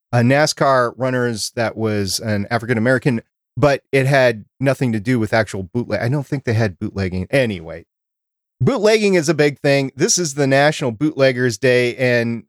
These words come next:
uh, before you think it's, like, authorized by any, like, government entity, it is not. It was just thrown in there by Templeton Rye Whiskey, and that, so they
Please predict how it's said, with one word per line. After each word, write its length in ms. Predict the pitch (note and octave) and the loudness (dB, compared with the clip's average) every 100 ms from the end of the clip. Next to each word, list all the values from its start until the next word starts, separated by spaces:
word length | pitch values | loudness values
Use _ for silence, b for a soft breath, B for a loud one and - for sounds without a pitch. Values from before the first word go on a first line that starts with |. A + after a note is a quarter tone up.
| - | -8
uh, 220 | A#2+ A#2+ | -4 -2
before 300 | A2 A#2+ D3 | -4 -4 -2
you 100 | C3 | -2
think 180 | A#2+ A#2+ | -2 -2
it's, 200 | A#2 - | -2 -2
like, 240 | G#2+ F#2 _ - | -2 -2 _ -2
authorized 560 | G#2+ A#2+ A#2 A2+ A2+ - | 0 2 2 2 0 -4
by 220 | G2 F#2+ | -4 -4
any, 380 | A2 A2 G2+ F#2+ | -4 -2 -2 -4
like, 200 | G2+ F2+ | -8 -8
government 420 | - F#2+ A#2 A2 A#2+ | -6 -4 -2 -2 -2
entity, 460 | A2 A#2+ A#2 A2 | -2 -2 -2 0
it 100 | G2 | 0
is 180 | F#2+ F2 | -2 -2
not. 360 | G#2+ G2+ G2+ G2+ | -2 0 -2 -4
It 100 | G2+ | -6
was 180 | G2+ F2+ | -8 -4
just 380 | G#2+ G#2 - - | -2 -2 -2 -4
thrown 340 | - D#3 D3 | 0 2 2
in 180 | C#3 B2+ | 2 2
there 340 | B2+ A#2+ A#2+ - _ _ - | 2 2 0 -4 _ _ -10
by 380 | G#2+ A2+ G#2 G2+ - | 0 2 2 -4 -8
Templeton 580 | B2 - - - A#2+ | -8 -6 -6 -4 -2
Rye 540 | F#2+ F#2 F#2+ F#2 F2+ F2+ | -2 -2 0 0 -2 -6
Whiskey, 560 | E2+ F2 - - - - | -10 -6 -6 -6 -16 -8
and 120 | F#2+ F2 | -6 -6
that, 160 | D#2 _ _ | -8 _ _
so 300 | - - E2 _ _ _ | -10 -8 -8 _ _ _
they 140 | F#2 | -2